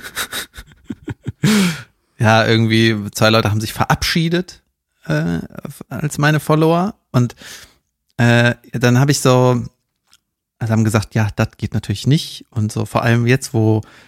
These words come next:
dieses Männerwelten-Ding in der Welt ist, äh, was genial wäre und jetzt kommt sowas von mir und tschüss, irgendwie sowas, ne?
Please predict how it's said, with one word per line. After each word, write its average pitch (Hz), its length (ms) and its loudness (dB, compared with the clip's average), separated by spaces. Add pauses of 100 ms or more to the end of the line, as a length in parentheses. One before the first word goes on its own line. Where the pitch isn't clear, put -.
(100)
dieses 107 260 -2
Männerwelten-Ding 135 880 2
in 135 120 0
der 123 160 4
Welt 131 340 2
ist, - 640 -6 (500)
äh, 120 480 2
was 117 320 0
genial 117 500 4
wäre 127 480 2
und 110 300 0
jetzt - 180 -2
kommt 110 220 -4
sowas 110 340 2
von 107 160 0
mir 113 400 2
und 101 240 -4
tschüss, - 300 -8
irgendwie 120 220 2
sowas, 87 260 -4
ne? 127 180 -2